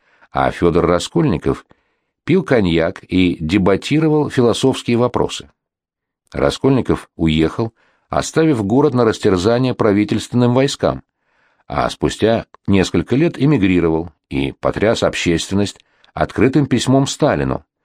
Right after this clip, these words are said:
гневным документом, в котором едва ли не впервые назвал отца народов тираном и убийцей.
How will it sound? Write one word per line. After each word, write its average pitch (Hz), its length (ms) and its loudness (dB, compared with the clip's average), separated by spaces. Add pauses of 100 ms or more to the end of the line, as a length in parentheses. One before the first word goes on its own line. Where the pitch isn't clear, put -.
(380)
гневным 85 540 2
документом, 78 680 0 (400)
в - 100 -20
котором 120 340 0
едва 107 420 2
ли 120 80 2
не 135 100 2
впервые 92 680 0 (100)
назвал 76 400 0
отца 80 300 0
народов 85 480 0 (340)
тираном 90 600 0
и - 140 -4
убийцей. 95 580 -2